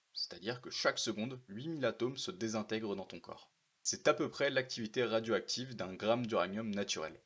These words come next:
Le becquerel est donc une unité assez petite. L'activité peut ainsi s'obtenir en connaissant la constante radioactive de l'atome concerné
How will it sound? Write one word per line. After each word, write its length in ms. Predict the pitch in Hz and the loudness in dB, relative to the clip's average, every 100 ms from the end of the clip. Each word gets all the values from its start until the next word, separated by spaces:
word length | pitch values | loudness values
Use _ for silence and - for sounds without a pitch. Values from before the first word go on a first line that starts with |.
| _ | _
Le 140 | 95 92 | -8 -2
becquerel 420 | 95 - 131 113 | -2 2 2 2
est 40 | |
donc 240 | 101 117 - | 0 -4 -6
une 80 | 95 | -8
unité 420 | 92 90 127 131 - | -8 -6 -6 -6 -2
assez 300 | 110 - 117 | 0 2 -2
petite. 480 | 92 - - - _ _ _ _ _ _ _ _ | -6 -10 -12 -14 _ _ _ _ _ _ _ _
L'activité 600 | 120 135 - 135 117 160 | 4 4 4 -2 2 2
peut 160 | 165 113 | 4 4
ainsi 260 | 113 - | 4 2
s'obtenir 500 | 170 117 - 107 135 | 0 -2 0 2 2
en 100 | 127 | 2
connaissant 440 | - 139 131 - 127 | 0 0 0 0 0
la 100 | - | 0
constante 440 | - 110 117 110 | -2 -2 0 0
radioactive 760 | - 117 127 120 - 123 98 - | 4 4 4 2 0 -4 -6 -6
de 120 | 87 | -2
l'atome 360 | 98 98 143 127 | 2 2 0 -4
concerné 600 | 117 107 90 87 107 - | -4 -2 -2 -2 -6 0